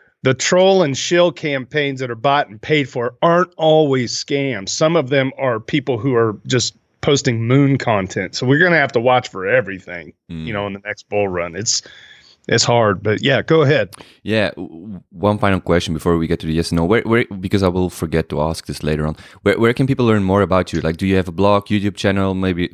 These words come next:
Speaker 2: channel, maybe on Twitter, somewhere else? Where, where,
Speaker 1: Yeah,
Speaker 2: where can people
Speaker 1: so
Speaker 2: reach out to you?
Speaker 1: Okay, so obviously J T Nickel on Reddit,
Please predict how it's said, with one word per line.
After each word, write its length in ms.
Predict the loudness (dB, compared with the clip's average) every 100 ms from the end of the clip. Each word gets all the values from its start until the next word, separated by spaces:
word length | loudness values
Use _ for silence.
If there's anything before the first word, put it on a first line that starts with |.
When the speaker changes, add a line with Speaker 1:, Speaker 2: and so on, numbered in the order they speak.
| -6
Speaker 2:
channel, 220 | -2 -2 0
maybe 200 | 0 0
on 140 | -2
Twitter, 400 | 0 0 2 0
somewhere 300 | -2 -6 -4
else? 180 | -4 -6
Where, 80 | -8
where, 120 | -2
Speaker 1:
Yeah, 220 | 2 2
Speaker 2:
where 100 | 2
can 100 | 0
people 200 | -2 0
Speaker 1:
so 60 | 0
Speaker 2:
reach 140 | 0
out 140 | -2 -4
to 100 | -6
you? 140 | -10 -14 _ _ _ _ _ -2
Speaker 1:
Okay, 380 | -2 2 2 0
so 240 | -2 2
obviously 580 | 2 2 0 -4 -4 -4
J 220 | -2 -2
T 200 | -2 -4
Nickel 320 | -4 -4 0
on 100 | 0
Reddit, 320 | 2 2 2